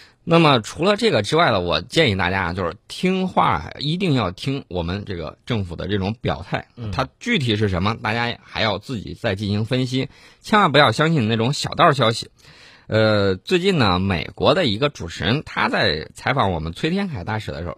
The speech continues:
Speaker 1: 驻美大使啊，
Speaker 2: 嗯。
Speaker 1: 就问他说：“你是否预见将来中方会设立这个南海防空识别区？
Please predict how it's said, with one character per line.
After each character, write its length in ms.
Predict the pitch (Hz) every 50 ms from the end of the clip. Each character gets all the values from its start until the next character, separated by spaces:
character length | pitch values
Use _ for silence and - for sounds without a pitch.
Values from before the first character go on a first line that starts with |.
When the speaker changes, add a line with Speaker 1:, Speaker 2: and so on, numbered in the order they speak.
| 117 -
Speaker 1:
驻 140 | - 107 92
美 140 | 80 64
大 180 | - 85 90 98
使 160 | 95 - 139
啊， 140 | 143 87 92
Speaker 2:
嗯。 80 | 85 67 - - - - - - -
Speaker 1:
就 120 | 113 127
问 180 | 175 233 226 120
他 160 | 92 85 69
说 320 | - - 180 208 220 208 190
：“你 300 | 156 135 123 113 113 123
是 240 | 127 - - 262 240
否 180 | 190 131 120
预 200 | 135 175 185 165
见 200 | 139 113 98 95
将 260 | - - 165 175 180
来 140 | 160 135 143
中 220 | 147 160 165 170 175
方 160 | 185 185 180
会 160 | 185 180 127
设 260 | 123 - - 226 208
立 140 | 156 151 135
这 80 | 151 151
个 100 | 135 131
南 300 | 120 113 131 190 214 208
海 140 | 185 143
防 180 | 117 - 165 180
空 140 | 202 214 202
识 120 | - 196
别 140 | 185 214 214
区？ 240 | 196 - 247 240